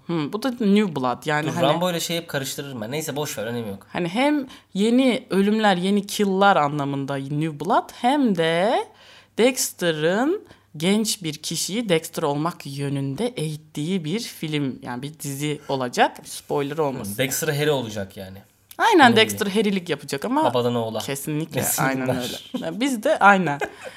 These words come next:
Speaker 1: Biz de bu, e, yeni diziyi daha iyi izleyebilmek için eski Dexter bölümlerini de izlemeye karar verdik.
Speaker 2: Eski Dexter bölümlerini niye izliyorsun babaanne?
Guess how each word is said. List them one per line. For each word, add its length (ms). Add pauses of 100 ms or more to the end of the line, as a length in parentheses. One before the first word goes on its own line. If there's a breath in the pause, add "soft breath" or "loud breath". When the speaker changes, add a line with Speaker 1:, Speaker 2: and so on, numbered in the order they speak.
(300 loud breath)
Speaker 1:
Biz 280
de 260
bu, 380
e, 40
yeni 720
diziyi 720
daha 220
iyi 280
izleyebilmek 680
için 280
eski 320
Dexter 400
bölümlerini 640
de 220
izlemeye 500
karar 380
verdik. 300
Speaker 2:
Eski 260
Dexter 380
bölümlerini 480
niye 140
izliyorsun 460
babaanne? 500